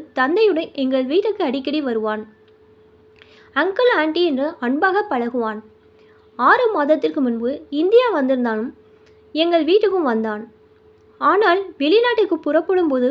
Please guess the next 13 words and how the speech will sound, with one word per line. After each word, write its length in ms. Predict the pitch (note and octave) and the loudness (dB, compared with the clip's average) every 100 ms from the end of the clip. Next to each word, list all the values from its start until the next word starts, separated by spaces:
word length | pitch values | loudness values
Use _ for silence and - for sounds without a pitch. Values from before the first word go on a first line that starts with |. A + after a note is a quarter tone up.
| E4 | -4
ஃபோனில் 460 | - F4+ A4 B4 G#4+ | -6 0 2 2 2
கூட 140 | C#4+ D4 | 0 -2
சொல்லாமல் 560 | - D4 D4+ F#4 G4+ F#4+ | 0 0 2 2 2 -2
சென்று 240 | C4+ C4+ | -2 -2
விட்டான். 380 | B3 A#3+ A3 A3+ - _ _ _ _ _ _ _ _ _ | -4 -6 -12 -14 -18 _ _ _ _ _ _ _ _ _
அது 160 | C#4+ A4+ | 2 4
குறித்து 360 | B4 A4 B3+ B3+ C#4 | 4 2 2 -2 -2
வருத்தம் 460 | C4+ D#4+ A4+ A#4+ G4 | 2 4 4 2 2
எங்களுக்கு 380 | C4 B3 A#3+ A#3+ | 2 0 -2 -4
கொஞ்சம் 380 | D4 C#4+ D#4+ | -4 -2 -2
இருந்தது. 400 | C4+ B3+ A#3 A3 G#3+ A#3+ - _ _ _ _ - _ | -2 -2 -2 -4 -6 -10 -20 _ _ _ _ -20 _
இந்த 160 | D#4+ G#4+ | -2 2
நிலையில் 460 | F#4 F4 A#4 G4+ | 2 2 4 2